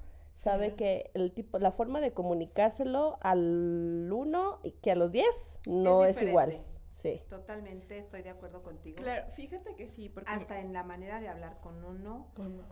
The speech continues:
Speaker 4: sí.
Speaker 2: eh, cómo hablas con uno, cómo hablas con otro, cómo entiendes a uno, cómo lloras con uno,
Speaker 1: Claro.
Speaker 2: ¿sí?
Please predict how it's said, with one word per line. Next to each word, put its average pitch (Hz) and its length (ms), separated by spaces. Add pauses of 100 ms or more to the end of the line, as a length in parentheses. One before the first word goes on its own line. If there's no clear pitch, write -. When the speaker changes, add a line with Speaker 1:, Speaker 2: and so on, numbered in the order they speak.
(200)
Speaker 4:
sí. - 80
Speaker 2:
eh, 170 340
cómo 220 300
hablas 208 300
con 170 220
uno, 214 240
cómo 190 220
hablas 175 260
con 160 240
otro, 180 340
cómo 190 300
entiendes 185 500
a 165 100
uno, 185 600
cómo 214 200
lloras 208 380
con 180 240
uno, 214 500
Speaker 1:
Claro. - 220 (120)
Speaker 2:
¿sí? 202 300